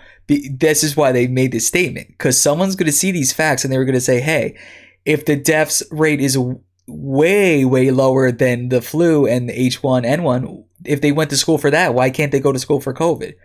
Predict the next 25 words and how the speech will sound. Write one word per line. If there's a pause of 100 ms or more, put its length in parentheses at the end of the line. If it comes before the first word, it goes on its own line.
(100)
Because
they
can. (340)
That's
why
they
came
out
with
this
statement,
only
because
this
fact
was
gonna
come
out. (1300)
So
they're
really
just
getting
ahead